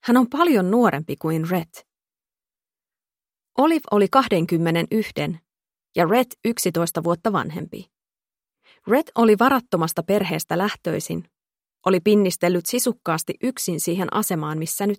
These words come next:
oli. Red oli erittäin älykäs, kylmäverinen ja häikäilemätön, kun sille päälle sattui.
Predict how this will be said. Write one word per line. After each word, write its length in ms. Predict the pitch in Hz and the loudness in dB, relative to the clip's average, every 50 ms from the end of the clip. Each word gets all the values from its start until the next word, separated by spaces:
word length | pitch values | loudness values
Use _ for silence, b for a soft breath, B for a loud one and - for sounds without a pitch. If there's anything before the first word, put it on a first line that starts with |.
| - - | -6 -6
oli. 300 | 156 139 139 139 190 - _ _ _ _ _ _ _ _ _ _ _ _ _ _ _ _ _ _ _ _ _ _ _ _ - | -6 -6 -6 -6 -10 -12 _ _ _ _ _ _ _ _ _ _ _ _ _ _ _ _ _ _ _ _ _ _ _ _ 0
Red 160 | 240 262 294 - - | 0 0 2 0 0
oli 200 | - 233 214 - - | 2 2 2 4 2
erittäin 500 | 240 269 294 277 - _ - 175 175 - - | 2 0 0 -2 -2 _ -2 -2 -2 -2 -2
älykäs, 580 | 196 214 214 180 160 - 170 160 - - - _ _ _ _ _ _ _ | 0 0 0 0 -2 -4 -6 -8 -8 -10 -12 _ _ _ _ _ _ _
kylmäverinen 760 | - 233 240 220 208 180 160 175 175 170 170 170 175 170 165 | 0 2 4 4 4 2 2 2 0 0 0 -2 -2 -2 -2
ja 100 | 165 170 | -4 -2
häikäilemätön, 840 | - 208 247 254 240 - 165 147 147 156 160 165 165 165 160 160 - _ _ _ _ _ | -2 -2 -2 -2 -2 -2 -4 -4 -4 -4 -6 -6 -6 -6 -8 -8 -10 _ _ _ _ _
kun 140 | - 185 185 | -4 -2 0
sille 280 | - 233 214 160 156 - | 0 0 0 0 -2 -4
päälle 240 | - 156 151 156 185 | -6 -6 -6 -4 -6
sattui. 600 | - - - 156 - - _ _ - - 160 185 | -6 -4 -6 -6 -6 -8 _ _ -10 -10 -10 -12